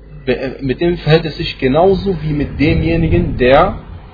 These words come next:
verschläft und schläft. Beide sind nicht ansprechbar, äh, beide sind nicht im Besitz ihrer geistigen Kräfte, sondern sind abwesend. Und beide verrichten ihre Gebete nach, sobald sie aufgewacht sind.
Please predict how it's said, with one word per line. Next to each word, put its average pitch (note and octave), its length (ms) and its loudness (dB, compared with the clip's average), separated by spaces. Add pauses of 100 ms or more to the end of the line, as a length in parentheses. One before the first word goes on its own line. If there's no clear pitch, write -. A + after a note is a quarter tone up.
(200)
verschläft B2 460 -4 (840)
und - 120 -10
schläft. G2 300 -12 (600)
Beide F3+ 680 4
sind C3 260 -2
nicht - 180 -8
ansprechbar, E3+ 800 0 (720)
äh, B2 340 2
beide E3 520 6
sind D3 240 -2
nicht F3 180 -2
im C3 120 -4
Besitz C#3 280 -4
ihrer C3 180 2
geistigen B2+ 380 0
Kräfte, D3 440 -6
sondern A2+ 240 -8
sind A2+ 120 -6
abwesend. D3 540 2 (1300)
Und D3 320 0
beide F#3 360 6
verrichten D#3+ 480 -2
ihre C3 160 -4
Gebete C3 380 -2
nach, B2+ 300 4
sobald B2 360 0
sie B2 100 -6
aufgewacht - 520 -4
sind. - 220 -20